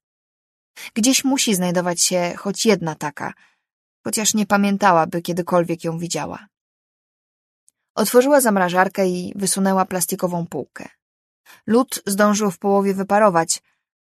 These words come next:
ale tyle powinno wystarczyć. Opróżniła pojemnik na ściereczkę, którą wiele lat temu zrobiła matka. Wyszyto na niej motyw tęczy,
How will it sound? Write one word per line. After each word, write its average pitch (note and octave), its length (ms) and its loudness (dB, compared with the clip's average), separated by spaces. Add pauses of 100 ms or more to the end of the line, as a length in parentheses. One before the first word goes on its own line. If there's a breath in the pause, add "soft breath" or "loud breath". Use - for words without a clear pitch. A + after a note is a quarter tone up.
ale A#3 240 0
tyle A#3 240 2
powinno G3+ 400 0
wystarczyć. - 760 -6 (680)
Opróżniła G#3 500 0
pojemnik F#3 480 -4
na F3 140 -6
ściereczkę, F#3+ 580 -4 (280 soft breath)
którą G3 280 -2
wiele G3+ 280 4
lat F#3+ 260 0
temu F3 320 -4
zrobiła F3 400 -4
matka. - 440 -12 (540)
Wyszyto A#3 440 0
na A3+ 120 0
niej A3+ 280 -2
motyw G#3+ 380 -2
tęczy, F3 480 0